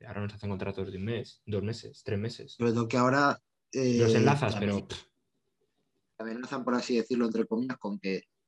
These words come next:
Speaker 2: eh, chico, como si esto sigue o va mejor, puede que sea la última renovación.
Speaker 1: Mm, ya.
Speaker 2: Entonces, hostia, pues no sé por dónde cogerlo. Yo ya te digo,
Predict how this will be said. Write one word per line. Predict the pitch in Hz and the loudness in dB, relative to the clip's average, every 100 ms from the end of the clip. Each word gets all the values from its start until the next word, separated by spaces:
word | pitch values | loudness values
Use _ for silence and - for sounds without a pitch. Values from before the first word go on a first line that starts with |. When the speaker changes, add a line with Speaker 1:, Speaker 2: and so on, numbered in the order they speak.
| - | -12
Speaker 2:
eh, | 95 95 - _ | -8 -8 -10 _
chico, | - 98 117 92 _ _ _ | -12 -2 -2 -2 _ _ _
como | 92 98 | -12 -12
si | 98 101 | -10 -10
esto | - 104 104 | -6 -4 -4
sigue | 101 113 107 107 | -2 0 2 2
o | 107 107 104 | 2 2 2
va | 110 | 0
mejor, | 110 - - _ | 0 -2 -8 _
puede | 156 143 | 0 0
que | 127 | -2
sea | 117 | -2
la | 107 | -2
última | 98 104 104 101 | -2 -2 -2 -2
renovación. | 98 101 95 - 135 _ _ _ _ _ _ _ _ _ | -2 0 -2 -2 -10 _ _ _ _ _ _ _ _ _
Speaker 1:
Mm, | 123 107 - _ _ _ - | -14 -14 -18 _ _ _ -4
ya. | 113 95 - _ | -2 -2 -6 _
Speaker 2:
Entonces, | 113 113 101 _ _ _ - - 90 | -20 -18 -18 _ _ _ -20 -14 -12
hostia, | 90 98 90 82 | -10 -6 -6 -8
pues | 92 | -8
no | 95 | -4
sé | 107 107 | -2 0
por | 104 | 0
dónde | 95 92 | 0 -2
cogerlo. | 85 - 101 | -4 -2 2
Yo | 101 123 | 6 8
ya | 143 | 8
te | 113 | 6
digo, | 104 98 82 | 6 4 0